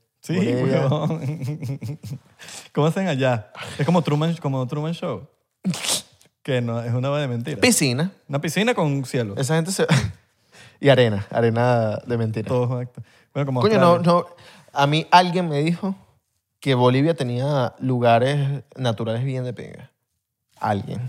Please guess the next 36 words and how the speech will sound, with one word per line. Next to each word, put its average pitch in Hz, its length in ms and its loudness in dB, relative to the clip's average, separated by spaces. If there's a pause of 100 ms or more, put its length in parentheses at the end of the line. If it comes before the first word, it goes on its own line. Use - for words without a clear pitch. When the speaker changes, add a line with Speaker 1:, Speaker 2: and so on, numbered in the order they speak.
(140)
Speaker 2:
No - 80 -4
me 120 160 -2
Speaker 1:
Bueno, 135 80 0
Speaker 2:
acuerdo. 113 240 -2
Speaker 1:
algo 107 200 -6
te-, 113 240 -12
sí, 98 180 -14 (200)
algo 98 200 -10
deben 123 220 -8
Speaker 2:
Deben 110 340 -4
Speaker 1:
tener. - 0 -
Speaker 2:
tener. 110 440 -6
Speaker 1:
Papi, 226 160 2
la, 185 140 4
el, 175 340 -2
el, 165 760 -6
la 160 120 -4
tierra 160 280 0
es 135 60 2
hermosa, 160 420 0
weón. 101 320 -4
Todos, 165 340 -2
en 151 100 -4
todos 175 240 -4
lados 196 180 -6
hay 185 60 -6
algo 180 220 -8
bello. 165 280 -12 (180)
Speaker 2:
Hay 117 140 -8
algo 113 280 -6
bello. 107 320 -12 (140)
Speaker 1:
Menos 123 200 -4
en 120 100 -4
Haití. 117 320 -6 (960)
Speaker 2:
Coño, 101 400 -10
sí. 95 240 -12